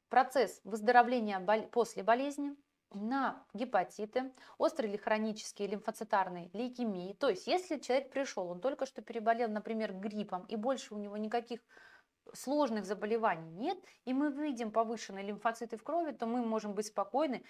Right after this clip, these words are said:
не прибегать к перечисленным сложным заболеваниям, а просто видим, что его лимфоциты выросли на фоне его выздоровления. Понижаются они вот как раз-таки на острый инфекционный процесс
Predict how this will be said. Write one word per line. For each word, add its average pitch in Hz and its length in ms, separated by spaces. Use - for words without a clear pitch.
не 277 140
прибегать 247 560
к - 40
перечисленным 208 640
сложным 202 400
заболеваниям, 247 640
а 220 80
просто 294 380
видим, 254 280
что 214 200
его 214 220
лимфоциты 240 520
выросли 262 400
на 208 140
фоне 277 420
его 233 500
выздоровления. 214 840
Понижаются 339 680
они 208 160
вот 196 160
как 226 180
раз-таки 240 380
на 233 160
острый 233 580
инфекционный 208 600
процесс 370 500